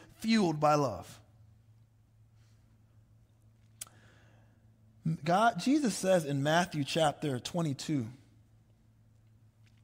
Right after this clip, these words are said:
a profound verse to think about. Matthew twenty-two, verse thirty-seven through forty, he says this,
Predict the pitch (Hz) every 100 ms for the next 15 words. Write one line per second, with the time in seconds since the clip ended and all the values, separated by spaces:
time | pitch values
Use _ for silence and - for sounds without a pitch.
0 | _ _ _ _ _ _ _ _ _ -
1 | 123 156 156 254 220 160 185 175 135 170
2 | 175 147 135 110 120 185 226 208 - 175
3 | 156 - 165 151 139 - 165 165 165 151
4 | 147 143 147 143 160 180 240 190 147 135
5 | 110 -